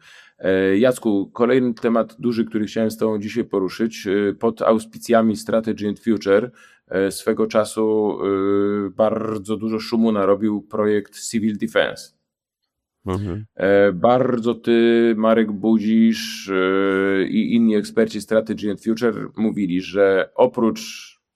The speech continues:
Speaker 1: Abramsów, tego, co tam przyjeżdża <laughs> na tych statkach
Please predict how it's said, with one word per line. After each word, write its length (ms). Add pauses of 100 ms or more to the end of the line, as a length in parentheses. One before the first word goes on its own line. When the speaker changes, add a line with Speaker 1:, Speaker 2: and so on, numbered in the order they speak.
(220)
Speaker 1:
Abramsów, 760
tego, 220
co 140
tam 220
przyjeżdża 560 (340)
<laughs> 300
na 140
tych 180
statkach 840